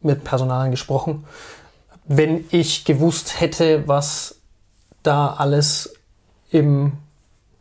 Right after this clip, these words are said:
Dunstkreis eines Personalers herumschwebt, ähm, wäre das sicherlich auch anders, äh, in der Kommunikation gelaufen zwischen, äh, Personal und I T.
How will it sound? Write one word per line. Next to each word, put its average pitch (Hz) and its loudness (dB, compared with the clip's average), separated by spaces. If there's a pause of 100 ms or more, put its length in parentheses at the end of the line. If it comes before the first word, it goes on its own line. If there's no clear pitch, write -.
Dunstkreis 151 0
eines 139 -4
Personalers 135 -4 (280)
herumschwebt, 151 0 (760)
ähm, 139 0 (1120)
wäre 143 2
das 147 0
sicherlich 143 0
auch - -2
anders, 135 -2 (140)
äh, 131 -8
in 143 -4
der 143 -2
Kommunikation 143 -2
gelaufen 131 -2
zwischen, - -8 (120)
äh, - -14
Personal 135 -4
und - -8
I 131 -6
T. 151 -4